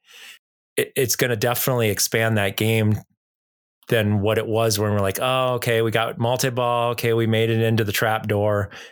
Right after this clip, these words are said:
I mean, how it utilizes the, the trap door for different modes, and how you have to, like, you have a million, uh, like, a shot to hit Rudy's mouth, which is similar to the classic, but there's, there's other things to it that make it more complex,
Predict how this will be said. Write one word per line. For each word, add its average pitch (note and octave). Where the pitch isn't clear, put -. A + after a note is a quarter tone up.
I A#2+
mean, A#2+
how D3
it C#3+
utilizes C#3
the, F#2+
the G2
trap A#2+
door A#2
for B2+
different B2
modes, A#2
and F2+
how -
you A#2
have A#2+
to, A2+
like, A2+
you A2
have A#2
a A2
million, A2+
uh, G#2+
like, G#2+
a A#2
shot A2
to G#2+
hit A#2+
Rudy's A2+
mouth, A2
which C#3+
is D3
similar D3
to A#2+
the A2
classic, G#2+
but G2+
there's, G2+
there's G#2+
other B2
things A#2
to B2+
it A2
that G#2
make G#2
it B2
more A2
complex, G#2+